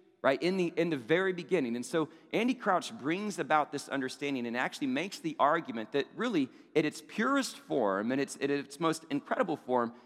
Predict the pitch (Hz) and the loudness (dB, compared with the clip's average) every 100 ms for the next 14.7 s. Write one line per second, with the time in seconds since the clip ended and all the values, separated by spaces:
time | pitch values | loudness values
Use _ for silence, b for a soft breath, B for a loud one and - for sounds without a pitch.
0 | B - - 190 143 - 202 185 131 127 | B -2 2 2 2 0 2 2 2 0
1 | - - - _ _ _ _ 151 226 - | -8 -18 -20 _ _ _ _ 0 2 0
2 | - - - _ _ _ _ _ _ _ | -8 -20 -20 _ _ _ _ _ _ _
3 | 139 143 185 - 147 143 - 139 160 143 | 0 2 2 -2 -6 -4 0 2 2 0
4 | 180 180 - 156 160 156 139 151 127 - | 0 0 -2 -4 -4 -4 -4 -4 -6 -6
5 | b - 135 120 - - - 180 180 156 | b 0 0 0 -8 -16 -6 -2 -2 -4
6 | - 107 90 - 62 58 - 127 143 170 | -6 -8 -8 -8 -10 -10 -4 0 2 0
7 | 214 226 180 175 151 123 - B B - | -2 -2 -4 0 0 0 -4 B B -2
8 | 104 101 - - 165 139 143 156 131 113 | 0 0 -4 -2 0 0 -2 -4 -4 -4
9 | 131 123 120 107 98 - 127 120 98 90 | -4 -2 -2 -2 -8 -6 -4 -2 -4 -2
10 | 87 - 90 110 - 117 - 131 143 113 | -4 -4 -12 -8 -6 -6 -4 -6 -4 -6
11 | 104 - 110 - 98 95 107 95 90 104 | -6 -2 -2 -2 -6 -6 -6 -10 -8 -6
12 | 107 101 - - 101 90 85 - _ _ | -6 -6 -12 -10 -6 -4 -6 -10 _ _
13 | _ _ _ _ _ _ - 147 151 - | _ _ _ _ _ _ 0 2 2 2
14 | 180 202 202 - 160 139 | 0 0 -2 0 0 0